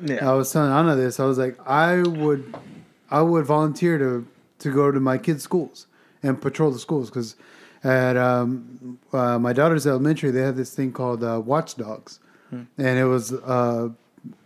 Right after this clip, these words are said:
Speaker 2: a parent, one of the fathers, would always be on campus. Or, like, some fathers would always just be patrolling the campus, just helping out wherever they can, you know, with lunches or just home under or whatever.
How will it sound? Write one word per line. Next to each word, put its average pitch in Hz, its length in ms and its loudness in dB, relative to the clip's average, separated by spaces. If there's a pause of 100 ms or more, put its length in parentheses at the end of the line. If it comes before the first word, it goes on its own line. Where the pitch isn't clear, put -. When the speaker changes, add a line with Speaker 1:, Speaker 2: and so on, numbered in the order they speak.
(140)
Speaker 2:
a 131 80 -2
parent, 160 540 2
one 143 220 2
of 147 80 0
the 131 80 -2
fathers, 131 540 0 (460)
would 131 140 2
always 143 380 4
be 151 280 2
on 131 280 0
campus. 143 560 -4 (500)
Or, 127 160 2
like, 117 180 0
some 165 240 2
fathers 139 360 2
would 135 100 4
always 135 240 4
just - 280 -10
be 165 120 -2
patrolling 175 460 0
the 151 40 -10 (360)
campus, 165 500 0
just 147 200 -12
helping 160 340 0
out 156 220 4
wherever 147 240 0
they 156 100 -4
can, 160 580 -2 (240)
you 143 100 0
know, 131 100 0
with 120 120 -2
lunches 147 640 2
or 117 180 -4 (260)
just - 280 -4 (440)
home 160 280 2
under 160 320 2
or 160 40 2
whatever. 160 380 0